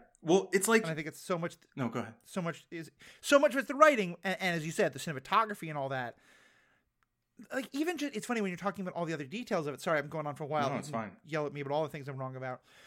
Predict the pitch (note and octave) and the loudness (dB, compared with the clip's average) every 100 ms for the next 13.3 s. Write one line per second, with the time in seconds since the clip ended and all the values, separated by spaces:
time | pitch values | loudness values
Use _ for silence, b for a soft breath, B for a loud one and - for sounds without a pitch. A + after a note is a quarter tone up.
0 | b - F3+ E3+ D#3 C#3 b b b b | b -4 0 0 -2 -10 b b b b
1 | b b _ _ _ _ - G#3 G3+ - | b b _ _ _ _ 2 4 4 0
2 | _ _ _ _ _ _ _ F#3+ B3+ B3+ | _ _ _ _ _ _ _ 6 6 6
3 | A#3+ A3 G3+ F3 E3+ G3+ F#3 F#3+ G3+ G3+ | 4 4 0 -2 -2 0 0 -2 2 2
4 | G#3 - - E3+ - - F3 - F3+ F3+ | 0 -6 -8 -8 -8 -6 -6 -4 -6 -6
5 | - F3 E3 - F3 F3+ E3+ D#3 D#3+ C#3+ | -4 -6 -4 -4 -4 -4 -2 -2 -4 -6
6 | D#3+ - D#3 D#3 D#3 D3 D#3+ B2+ D3+ D3 | -8 -6 -4 0 -2 -2 -8 -4 -4 -4
7 | C#3 D3 C3+ C#3+ C#3+ E3 D#3+ D3 C3 B2+ | -4 -6 -6 -6 -8 -10 -10 -14 -10 -4
8 | C#3 C#3 E3 E3 _ _ - C#3 C3+ - | -4 -2 -4 -4 _ _ -10 -10 -10 -6
9 | E3+ D3 C#3 - C#3+ C#3+ C3+ C#3 C#3 - | -4 -4 -6 -4 -2 -2 -4 -8 -8 -4
10 | A#2+ B2 A#2 C#3 C#3+ C3+ C3 - D3 C3+ | -2 -2 -2 -4 -6 -6 -6 -8 -6 -2
11 | C3+ - F3 F3+ C4+ A#3+ D#3+ C#3+ D3+ E3+ | -2 -2 -2 0 4 4 2 -2 -4 -4
12 | G3 F#3+ F#3+ G3 C#4 E3+ C3 C#3 C#3 E3 | -4 -4 -4 -2 0 0 -2 -8 -6 -6
13 | D3 D#3 D3 | -2 -2 -2